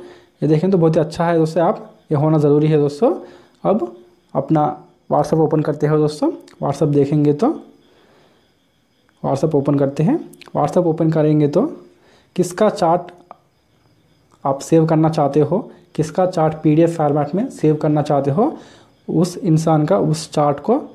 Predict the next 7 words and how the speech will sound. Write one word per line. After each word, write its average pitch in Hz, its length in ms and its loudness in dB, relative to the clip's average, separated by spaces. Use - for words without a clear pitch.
क्लिक 160 200 2
करना 165 200 2
ज़रूरी 151 460 2
है 156 80 4
दोस्तों। 151 320 0
उसमें 156 300 0
जाइए, 147 400 2